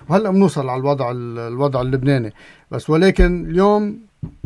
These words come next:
رأس الأفعى نفسه يتم، يتم، آه، ضربه. هذا التعبير اللي يستعمل عالميًا اليوم.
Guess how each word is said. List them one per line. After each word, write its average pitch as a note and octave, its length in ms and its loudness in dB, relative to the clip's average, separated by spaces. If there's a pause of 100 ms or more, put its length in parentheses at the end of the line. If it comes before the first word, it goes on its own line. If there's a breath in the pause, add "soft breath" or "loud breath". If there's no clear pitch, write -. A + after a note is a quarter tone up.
(240)
رأس E3 300 0
الأفعى F3 400 0
نفسه F3 340 0
يتم، F3 580 2
يتم، D#3 600 2
آه، B2 340 -6
ضربه. A#2 400 0 (300 soft breath)
هذا E3 200 0
التعبير D#3+ 500 4
اللي D#3 160 2
يستعمل E3+ 460 2
عالميًا D#3 500 2
اليوم. A2+ 320 -10